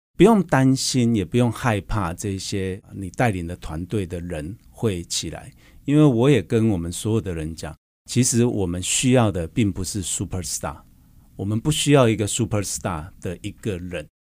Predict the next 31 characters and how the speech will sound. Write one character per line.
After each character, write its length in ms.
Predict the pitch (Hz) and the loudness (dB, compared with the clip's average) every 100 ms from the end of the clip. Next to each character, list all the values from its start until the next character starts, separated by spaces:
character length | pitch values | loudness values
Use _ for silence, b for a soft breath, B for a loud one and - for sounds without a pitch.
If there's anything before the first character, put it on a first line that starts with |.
| _ | _
因 140 | 123 | -4
为 80 | 139 | 0
我 200 | 131 95 | 0 -2
们 200 | 85 85 92 | -4 -8 -2
工 240 | 139 143 | 4 4
作 240 | 143 143 98 | 4 2 0
的 240 | 92 82 | -2 -6
形 400 | - - 104 80 | -8 -6 -4 -6
态， 300 | 98 131 95 | -6 -6 -6
还 200 | - 95 | -6 -8
有 100 | 110 | -6
我 40 | 92 | -4
们 220 | 85 90 | -6 -8
所 280 | - 110 123 | -6 -2 0
有 80 | |
工 300 | 95 120 117 | 0 0 2
作 300 | 127 - 117 | 0 0 0
的 360 | 92 - 90 82 | 0 -6 -6 -8
环 260 | - - 87 | -10 -10 -8
境 220 | 98 120 | -2 -2
里 80 | 85 | -2
面， 240 | 87 90 - _ | -6 -10 -12 _
我 60 | 90 | -8
们 160 | 90 113 | -4 0
要 220 | 127 131 | 2 2
求 220 | - 92 | 0 -6
的 100 | 87 | -6
是 220 | 87 - | -6 -6
一 80 | 95 | -6
个 160 | 87 82 - | -8 -12 -10
teamwork， 680 | - 104 104 92 - - | -4 -4 -4 -6 -10 -16